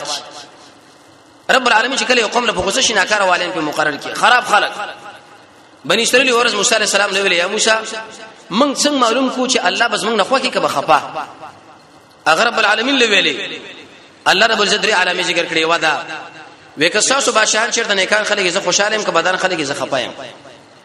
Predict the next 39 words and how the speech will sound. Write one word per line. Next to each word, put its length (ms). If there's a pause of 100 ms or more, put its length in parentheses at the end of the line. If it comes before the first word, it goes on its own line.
(720)
دویم، 280 (840)
که 80
ستاسو 320
مالداران 380
ستاسو 260
په 60
غریبانانو 440
باندې 240
خرچېږي، 380
زه 100
خوشحاله 360
یم، 80
او 100
که 100
نه، 120
زه 120
خفه. 380 (1200)
دریم، 220
د 60
ضرورت 320
په 60
وخت 220
کې 80
که 80
چېرته 240
باران 320
کېږي، 160
زه 120
خوشحاله 360
یم، 120
و 20
الا 280
که 120
نه 60
کېدو، 200
بیا 120
زه 100
خفه 280
یم. 100